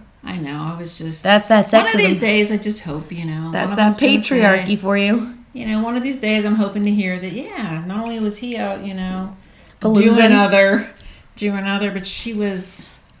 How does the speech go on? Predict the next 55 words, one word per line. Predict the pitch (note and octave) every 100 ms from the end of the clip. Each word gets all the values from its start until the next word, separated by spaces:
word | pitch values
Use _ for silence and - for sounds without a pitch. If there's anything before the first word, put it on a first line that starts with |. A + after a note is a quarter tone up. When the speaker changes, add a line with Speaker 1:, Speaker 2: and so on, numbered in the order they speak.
| -
Speaker 2:
Everyone's | G#3+ A#3+ A#3+ G#3+
a | F#3
floozy | - G#3+ G#3 G3
in | F#3
this | G3 A3
story. | - G#3 F#3+ F3+ F3 D#3 -
Just | - E3 -
kidding. | - F3+ -
Speaker 1:
taking | G3+ G3
Speaker 2:
Not | F#3+ F3+
Speaker 1:
one |
Speaker 2:
her. | E3 E3
Speaker 1:
for | F3+
the |
team. | F3+ F#3+ F3+ F#3 D4+
<laughs> |
Speaker 2:
She's | - A3+ A3
not | F#3 E3+
really | E3
that | D#3 - -
floozy. | E3+ - - F3+ - - - - -
Um, | F#3 F3+ F#3 - -
but | A3
they | A#3+
did | A3+ C4 C4
have | A3+ A3+
a |
lot | G3+ E3+
of | E3
children. | - - - F#3 - _ _ -
Speaker 1:
How | - G3
many? | F#3 E3+ D#3 - -
Speaker 2:
They | G3
would | G3+
have | F#3+
sixteen. | - G#3+ - F#3+ G3+ - - - - - - - - - - - _ - -
Speaker 1:
No | F#3 C4 D4
shit. | A3 - E4 E4 D#3 -
Speaker 2:
Yeah, | G3+ - -
they | -
would |
have | -
sixteen | - A3 - G#3+
children. | G3+ - - - -
I'll | A3
Speaker 1:
And |
Speaker 2:
get | A3 C4
Speaker 1:
I | -
thought | D#4+ D4
I | E4+
had | E4+ C4
a |
lot | A3 A3+ G#3
with | F#3+
four. | - D#4 G4 C#3